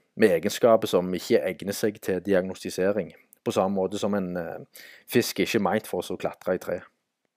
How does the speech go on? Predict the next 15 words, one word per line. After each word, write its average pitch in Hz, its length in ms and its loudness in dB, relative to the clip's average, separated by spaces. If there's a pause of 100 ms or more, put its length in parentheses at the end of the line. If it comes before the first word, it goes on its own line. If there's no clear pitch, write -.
(2000)
Og - 340 8
unnskyldningen 151 640 4
til 123 140 2
akademia 127 720 6
oppi - 360 0
alt 98 240 2
dette 87 200 0
her, 82 280 0
er 107 160 4
at - 120 -2
det 131 160 2
uten 123 320 -4
disse 123 280 -4
forurensningene 131 1160 0
som 113 280 -2